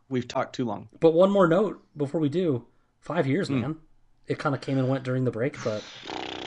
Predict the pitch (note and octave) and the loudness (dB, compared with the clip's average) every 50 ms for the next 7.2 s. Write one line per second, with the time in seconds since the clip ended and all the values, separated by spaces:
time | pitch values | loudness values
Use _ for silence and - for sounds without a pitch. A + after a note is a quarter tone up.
0 | - B1 B1 B1+ B1 - - - C3 C3 C3+ C#3+ C#3+ C3 C#3 C#3+ D3 D3 C#3 B2 | -10 -10 -10 -8 -10 -10 -8 -4 -2 2 4 4 4 6 4 4 4 4 2 0
1 | - - - - C3+ C3 A#2+ - - - B2 - - C3 A#2+ A#2 A2 G#2 A2+ C#3+ | -2 -4 -4 -2 -2 -2 -2 -4 -10 -12 -8 -4 -4 -2 -2 -2 -4 -4 -6 -8
2 | D#3+ - - - - - _ _ _ _ - - - - - - - - E3+ - | -8 -10 -14 -18 -20 -20 _ _ _ _ -18 -18 -16 -16 -16 -6 -2 -2 0 2
3 | D#3+ C#3 C3 B2+ C#3+ C3 C3+ C#3 C#3+ C#3 C3+ - D3+ D#3+ E3 - - A#2 A2+ A2+ | 0 0 2 4 4 4 4 4 2 2 0 0 0 0 0 -2 -4 -4 -4 -2
4 | B2 B2 B2 - - - - A#2+ B2+ C3 C#3 - - - E3 D#3 C#3+ A#2 - - | -4 -6 -6 -4 -4 -2 0 2 2 2 0 0 0 0 0 2 0 0 -4 -8
5 | - - B2 B2+ C3 B2+ - - - C3 B2+ C3+ C3+ C3 B2+ B2 - - C#3 - | -6 -4 -2 -2 -2 -2 -4 -2 -2 0 0 2 2 0 0 -2 -4 -4 -6 -4
6 | D3+ D3 G#2+ - - _ _ _ - B2 G#2+ G2+ G#2 G#2+ - - - A#2 A#2+ C3+ | -4 -6 -6 -10 -14 _ _ _ -10 -10 -8 -8 -12 -14 -14 -10 -8 -6 -6 -6
7 | C3 - - F#3+ | -8 -6 -6 -6